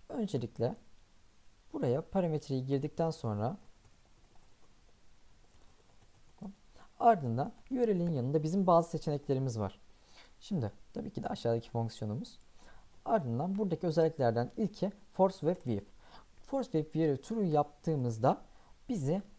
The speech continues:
farklı bir web sitesine yönlendirmek yerine uygulama içerisinde açmaya zorluyor internet sitesini. Tabii ki de bu Android cihazlar için geçerli. Ardından Force Safari F C de I O S cihazlar için geçerli.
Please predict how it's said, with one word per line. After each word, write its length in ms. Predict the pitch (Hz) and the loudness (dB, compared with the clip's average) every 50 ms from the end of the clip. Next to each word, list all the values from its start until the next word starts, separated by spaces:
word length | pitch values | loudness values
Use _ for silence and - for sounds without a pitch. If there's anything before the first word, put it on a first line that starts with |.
| - - - | -20 -20 -6
farklı 380 | - - 196 202 202 - 214 160 | 0 0 0 0 0 -2 -2 0
bir 60 | 135 | 0
web 240 | 131 135 175 180 - | 2 2 0 -2 -2
sitesine 300 | - - 170 - 170 143 | -4 -8 -6 -4 -2 -2
yönlendirmek 580 | 131 131 143 147 147 147 165 180 185 180 - - | 0 0 0 0 0 0 0 -2 -2 -2 -2 -2
yerine 220 | 123 123 160 208 - - | -2 -2 -2 -4 -4 0
uygulama 380 | 196 190 175 190 190 190 180 180 | 0 0 0 2 0 2 0 0
içerisinde 520 | 175 - 185 160 156 - - 165 160 165 | 0 0 0 -2 0 -2 -2 0 2 4
açmaya 380 | - 147 - - - 151 147 131 | 2 2 0 -2 -2 -2 -2 0
zorluyor 380 | 120 117 110 107 104 107 113 | 2 2 2 2 2 0 0
internet 340 | 117 117 - 120 110 110 113 | -2 -2 -2 -4 -4 -4 -6
sitesini. 400 | - - - - - 113 104 107 - - - - - - - - - | -8 -10 -12 -8 -6 -6 -6 -6 -8 -12 -20 -20 -20 -20 -20 -12 -2
Tabii 180 | - 247 175 123 | -2 0 0 0
ki 100 | - 147 | 2 2
de 100 | 175 175 | 2 2
bu 80 | 185 | 4
Android 320 | 160 147 143 143 156 156 147 | 2 2 2 2 0 0 0
cihazlar 320 | - 147 135 135 131 147 | 2 2 2 4 4 0
için 240 | 147 135 - 143 123 | 0 0 -2 -2 -2
geçerli. 420 | 117 113 - 113 107 117 143 196 - - - - - - | -2 -2 0 -2 -2 0 -2 -4 -8 -10 -20 -20 -16 -2
Ardından 360 | - - 208 156 156 190 196 | 2 2 4 4 4 2 0
Force 300 | 196 - - 196 190 - | 2 2 2 2 2 0
Safari 600 | - - 156 - - 123 117 117 117 120 160 170 | -2 -6 -4 0 2 2 4 4 2 2 0 -2
F 0 | |
C 260 | 165 - 196 170 127 | -2 -2 -2 -2 2
de 200 | 117 170 208 - - - - - - - | 2 2 0 0 -6 -16 -20 -6 2 6
I 100 | 185 175 | 6 6
O 40 | 151 | 6
S 100 | - - | 4 4
cihazlar 300 | 135 123 117 117 127 120 | 4 4 4 4 2 0
için 220 | 110 - - 120 | 0 0 -2 -2
geçerli. 460 | 110 107 - - 113 107 104 104 101 | -2 -2 0 0 -2 -2 -2 -2 -6